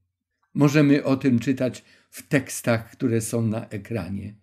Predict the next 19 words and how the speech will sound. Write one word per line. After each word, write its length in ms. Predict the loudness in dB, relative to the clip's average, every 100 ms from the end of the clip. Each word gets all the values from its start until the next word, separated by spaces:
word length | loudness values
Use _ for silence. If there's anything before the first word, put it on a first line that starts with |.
| _ _ _ _ _ _ _
Drugi 260 | -2 2 4
list 280 | 2 0 -2
Piotra, 420 | -2 -2 -2 -2
drugi 260 | -2 0 2
rozdział, 380 | 2 0 -2
wiersz 280 | 0 -2 -4
piąty. 600 | -4 -2 -2 -4 -6 -8 _ _ _ _ _ _ _
W 100 | -16 -2
Apokalipsie 880 | -2 0 0 2 2 0 -2 -2
będziemy 1080 | 0 0 -2 -2 -2 -2 -4 -12 -6 -2 -2
wracać 640 | 0 0 0 0 -2 -4
do 180 | -2 -2
otchłani 720 | -2 -8 -4 0 2 2 2 -2 -20 _
w 40 | 4
jedenastym 720 | 4 6 2 -2 -4 -4 0
rozdziale, 580 | 0 2 2 2 0 -6 _ _
w 80 | -2
siedemnastym 800 | 0 2 2 0 -4 -6 -4 -2
rozdziale, 640 | -2 -2 0 2 2